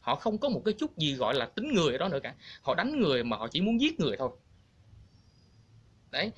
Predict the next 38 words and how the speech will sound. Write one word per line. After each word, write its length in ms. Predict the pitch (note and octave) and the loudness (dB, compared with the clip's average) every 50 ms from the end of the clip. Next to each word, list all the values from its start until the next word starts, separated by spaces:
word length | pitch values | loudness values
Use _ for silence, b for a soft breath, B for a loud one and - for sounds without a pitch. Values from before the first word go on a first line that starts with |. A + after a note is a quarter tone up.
| B B - | B B 0
họ 120 | - F3+ | 2 2
bảo 220 | F3 C#3+ E3+ A#3 | 4 4 4 4
rằng 200 | A#3+ G3+ E3+ D#3+ - - | 4 2 2 0 0 0
phải 100 | F#3 F#3 | 2 4
tôn 180 | - A3 A3 G#3+ | 6 6 6 6
trọng 180 | - A2 C#3 C#3+ | 4 2 0 0
luật 140 | C3+ - | -2 0
pháp, 260 | - G#3+ A3+ B3+ - G#3+ | 2 2 2 2 2 2
nhưng 140 | F#3+ F#3 | 0 2
chính 180 | F#3 - C#4+ D#4 | 2 0 0 0
họ 220 | A#3 C#3+ A2+ - | 2 2 4 4
lại 100 | - A#3+ | 4 2
không 240 | B3 - - G#3+ G3+ | 2 2 0 0 2
tôn 200 | - - G#3+ G3+ | 2 2 2 2
trọng 160 | F#3+ A2 B2 | 2 0 0
luật 120 | C3 A#2+ - | -2 -4 -2
pháp 220 | - G3 A#3+ - - | -2 -2 -2 -2 -2
khi 240 | - F#3 F3 D#3+ B B B B - - | 0 0 0 0 B B B B -18 -6
chính 200 | - B3+ C#4 D4+ A3+ | -4 -2 -2 0 2
quyền 200 | F#3 F3+ E3 D3+ | 4 4 4 4
ở 160 | A#2 G#2+ C3+ | 4 2 4
đó 260 | D#3+ F3 G3 B3+ C#4+ - - - - | 4 4 4 2 0 -2 -8 -14 -4
yêu 200 | - A3 A#3 A#3 | 0 2 2 2
cầu 280 | - - C#3+ C3 A#2+ A2+ | 2 2 4 4 4 2
họ 380 | A#2 A#2 A2 G#2+ A#2 C#3+ - - _ _ _ _ _ _ - - | 2 0 0 0 0 -2 -4 -8 _ _ _ _ _ _ -10 -4
thực 200 | - D#3+ D#3 - | -4 -4 -2 -2
hiện 240 | - C3+ A#2+ D3+ D#3+ | 0 -2 0 0 0
theo 200 | E3+ E3+ E3+ E3+ | 0 0 0 2
yêu 160 | - F#3+ F3+ | 0 0 0
cầu 140 | F#3 C3+ A2+ | 0 0 -2
của 60 | B2+ | -2
chính 160 | - - G3+ | -4 -6 -4
quyền, 220 | F#3+ D3 A#2+ G#2 B B B B | -2 -2 -2 -4 B B B B
họ 140 | - - C3 | -4 -2 0
hoàn 220 | D3 D3 C#3 A#2+ A#2 | 2 2 0 0 0
toàn 140 | A#2 A2 | -2 -2
không 160 | - - C3 C3 | -2 -4 -6 -6
nghe. 160 | C3 B2 | -8 -10